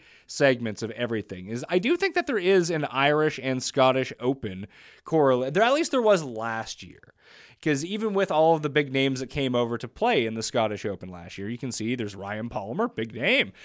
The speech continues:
Uh, Matt Fitzpatrick, Ry-, Jon Rahm played in this event, Xander Schauffele. Uh,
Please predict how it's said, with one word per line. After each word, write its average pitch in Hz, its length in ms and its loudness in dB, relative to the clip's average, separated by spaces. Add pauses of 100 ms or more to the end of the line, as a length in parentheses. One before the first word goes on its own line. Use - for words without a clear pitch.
(200)
Uh, 123 240 6
Matt 127 240 0
Fitzpatrick, 143 920 0
Ry-, 113 320 0 (200)
Jon 110 280 -4
Rahm 135 360 0
played 135 220 2
in 135 60 -2
this 131 120 -6
event, 127 280 -2
Xander 101 300 -8
Schauffele. 139 1000 0 (340)
Uh, 120 320 6